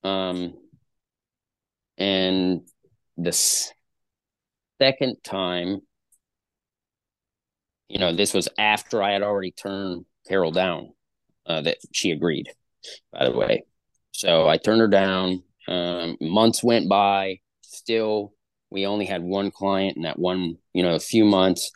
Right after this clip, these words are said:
And then Shauna made the mistake of telling that client that she could get massages and facials at her school for a lot less cost.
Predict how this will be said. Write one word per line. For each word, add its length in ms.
And 200
then 180
Shauna 400
made 300
the 240
mistake 680
of 220
telling 400
that 220
client 520
that 180
she 180
could 180
get 200
massages 840
and 140
facials 720
at 200
her 160
school 720
for 460
a 60
lot 320
less 260
cost. 680